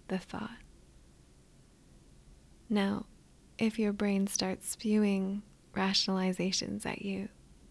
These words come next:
that have nothing to do with your physical hunger, you can use a technique that I call mental Aikido, where you use the compelling force of your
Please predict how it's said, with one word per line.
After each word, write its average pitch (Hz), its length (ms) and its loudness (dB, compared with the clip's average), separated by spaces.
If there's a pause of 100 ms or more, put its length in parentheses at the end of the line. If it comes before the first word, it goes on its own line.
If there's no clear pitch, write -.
that 196 160 0
have 185 200 -2
nothing 208 540 0
to - 120 -6
do 196 420 0 (1000)
with 208 220 0
your 196 120 0
physical - 460 0
hunger, 196 640 -2 (1500)
you 226 140 0
can 214 160 0
use 214 260 2
a 247 60 2
technique 202 640 -4
that 196 140 0
I 190 100 -2
call 185 360 -4
mental 220 760 0 (360)
Aikido, 202 840 -4 (1160)
where 202 160 4
you 196 220 4
use 220 480 2
the - 100 -6
compelling 269 720 -4
force 208 480 -2
of 208 80 -2
your 196 180 0